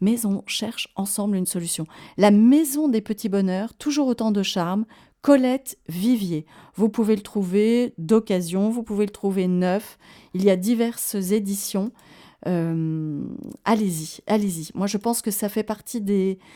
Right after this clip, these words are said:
des livres à avoir dans sa, dans la bibliothèque qu'on va transmettre aussi. Vous savez, cette malle au trésor dont je vous parle de temps en temps, constituez-la, cette malle au trésor. Euh, ne comptez pas sur les bibliothèques municipales, sur, euh,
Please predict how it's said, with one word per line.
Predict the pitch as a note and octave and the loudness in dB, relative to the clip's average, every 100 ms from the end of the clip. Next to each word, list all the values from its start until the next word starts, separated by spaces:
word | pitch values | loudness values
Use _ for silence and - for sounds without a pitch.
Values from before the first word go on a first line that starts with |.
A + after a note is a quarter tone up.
| - - - | -20 -20 -14
des | E3+ F3+ F3 | -6 -2 -2
livres | F3 A3 C4+ B3 | 0 0 0 0
à | A3 | -2
avoir | G3+ A3+ A#3+ | 0 -2 -2
dans | G3+ | -2
sa, | - G#3 | -2 -6
dans | F#3 F#3+ | -4 -2
la | F#3 | -2
bibliothèque | G#3+ A3 A#3+ A#3 B3+ - | -2 0 -2 -2 -6 -6
qu'on | - G3+ | -4 -2
va | F#3+ F#3 F#3 | -2 -4 -6
transmettre | - A#3+ - F#3+ E3 - | 0 0 2 -2 -2 -8
aussi. | D#3+ - - _ _ - _ | -8 -8 -12 _ _ -20 _
Vous | |
savez, | - G#3+ | -2 -2
cette | C4+ A3 G3+ | -2 -4 0
malle | A3 A3 A#3 | 2 2 2
au | |
trésor | A3+ - G#3 F#3+ F3 | 0 -4 -2 -2 -4
dont | F#3 F3 | -6 -6
je | F3 F3+ | -6 -6
vous | F#3 | -6
parle | F#3 A3+ A3+ | -4 -2 -2
de | G#3 | -4
temps | G3+ G#3 | -6 -4
en | G3+ | -4
temps, | G3+ G#3+ C4+ - _ - _ - | -4 -4 -4 -8 _ -20 _ -10
constituez-la, | D4 D#4+ F#4 F4+ C4 G#3+ | -8 -4 -4 -2 -2 -2
cette | G3+ F3 - | -4 -8 -6
malle | F3 E3+ | -4 -4
au | E3 | -6
trésor. | - E3+ E3 D3+ - | -8 -8 -6 -8 -10
Euh, | D3 D3 D#3 - - _ - | -12 -10 -10 -14 -16 _ 0
ne | A3 | 2
comptez | A#3+ F#4 G#4 E4+ | 2 0 -2 -2
pas | - C#4+ | -2 -4
sur | D#4 - G#3+ | -6 -6 -4
les | G3+ | -4
bibliothèques | G3 A3 A3+ A#3+ A#3+ A#3+ B3 | -4 -4 -2 -4 -4 -8 -4
municipales, | A3+ A3 G#3+ A#3 A3 G#3 G#3 G#3+ A3 | -2 0 -2 -8 -6 -4 -2 -4 -4
sur, | - G3+ G3 | -6 -4 -4
euh, | F#3+ | -2